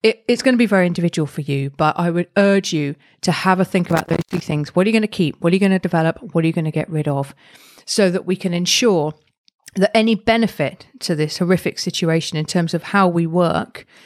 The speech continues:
and our attitude towards work and workplace in our life is maintained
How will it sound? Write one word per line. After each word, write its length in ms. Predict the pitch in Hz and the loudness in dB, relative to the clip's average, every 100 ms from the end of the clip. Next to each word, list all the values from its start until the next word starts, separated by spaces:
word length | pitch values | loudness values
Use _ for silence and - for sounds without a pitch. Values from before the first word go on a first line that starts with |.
| _ | _
and 140 | - 165 | 0 2
our 100 | 170 | 4
attitude 440 | 208 - 190 175 | 2 -2 -4 -4
towards 320 | 175 165 165 | -2 -2 0
work 240 | 165 156 175 | 0 0 0
and 140 | 185 | 2
workplace 600 | 208 220 - - 202 185 | 2 2 -2 -2 0 0
in 80 | 180 | -4
our 160 | 170 170 | -4 -2
life 560 | 214 190 156 - - _ - _ _ _ _ _ _ | 0 2 0 -6 -20 _ -20 _ _ _ _ _ _
is 160 | 214 202 | -2 2
maintained 760 | 180 170 165 175 156 143 143 | 2 2 0 0 0 -2 -6